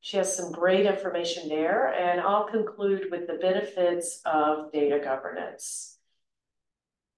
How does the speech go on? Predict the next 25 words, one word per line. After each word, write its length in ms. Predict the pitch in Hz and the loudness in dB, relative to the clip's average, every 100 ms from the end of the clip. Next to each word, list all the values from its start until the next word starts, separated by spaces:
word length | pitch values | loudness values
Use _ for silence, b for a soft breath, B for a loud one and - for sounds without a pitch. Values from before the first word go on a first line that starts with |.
| _ - | _ 0
As 260 | 180 180 | 2 2
you 60 | 196 | 2
look 240 | 175 180 | 4 2
at 100 | 175 | 2
the 100 | 170 | 0
next 440 | 165 175 - - - | 0 2 0 -4 -8
slide, 560 | 165 147 151 226 254 - _ _ _ _ _ - | -2 2 2 2 -2 -8 _ _ _ _ _ 4
we'll 320 | 220 214 202 | 6 6 6
walk 460 | 196 202 - - | 6 6 4 -2
you 100 | 196 | -10
through, 840 | 185 - - 185 180 175 180 180 180 | -12 -12 0 4 6 6 6 4 2
um, 580 | 170 160 160 160 160 165 _ 190 | 2 2 2 -2 -8 -14 _ -2
next 680 | 196 269 - - - - _ _ _ _ _ _ - | 2 2 0 -8 -14 -16 _ _ _ _ _ _ 0
what 420 | 208 233 226 - | 6 6 4 4
we're 480 | 226 226 233 226 - _ _ _ - | 6 8 6 2 -6 _ _ _ 0
actually 1120 | 247 294 - - 233 226 220 214 208 208 - 185 220 - | 2 2 -2 -4 0 2 2 0 -4 -10 -10 0 2 4
rolling 420 | 220 233 254 226 | 6 6 8 6
out 360 | 202 190 190 - | 6 6 4 0
globally, 920 | 185 185 196 196 196 165 151 147 151 | 0 4 6 4 2 -2 -2 -4 -4
which 240 | 180 180 196 | -2 -2 -2
is 220 | - 202 | -4 0
what 240 | 226 - | 0 2
we 240 | 220 247 254 | 2 2 0
call 380 | - 214 202 | 2 4 4
geotransformation. 1500 | - 180 180 170 170 170 147 147 156 147 147 - - - 190 | 0 0 2 2 -2 -2 -2 -4 -4 -2 0 0 -2 -2 -4